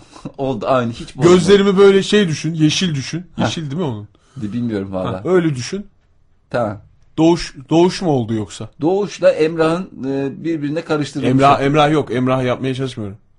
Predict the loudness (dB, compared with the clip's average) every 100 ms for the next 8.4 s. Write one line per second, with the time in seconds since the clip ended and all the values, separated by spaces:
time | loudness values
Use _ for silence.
0 | _ -6 -4 -2 -2 -2 -4 -14 _ _
1 | _ _ -8 -8 -8 0 0 0 2 4
2 | 4 2 2 2 0 -4 -2 -4 -2 2
3 | 4 6 4 4 0 -2 -2 -2 -6 -6
4 | -8 0 2 2 -2 0 4 4 4 2
5 | 4 4 4 2 0 0 -4 -4 -6 -2
6 | 2 4 4 2 0 -12 _ -4 -2 -2
7 | -6 -2 0 0 -2 -4 -4 _ _ _
8 | -6 -6 -2 -2